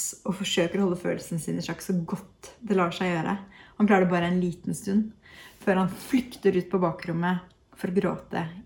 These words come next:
i skjul. Og så fortsetter han med å be de om å sette seg til bordet.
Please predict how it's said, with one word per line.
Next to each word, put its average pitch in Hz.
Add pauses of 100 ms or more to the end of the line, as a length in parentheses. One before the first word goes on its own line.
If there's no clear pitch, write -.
i 165
skjul. - (2500)
Og 208
så 294 (460)
fortsetter 175
han 180 (240)
med 220
å 220 (260)
be 180
de 202 (200)
om 208
å 208
sette -
seg 165 (720)
til 226
bordet. 180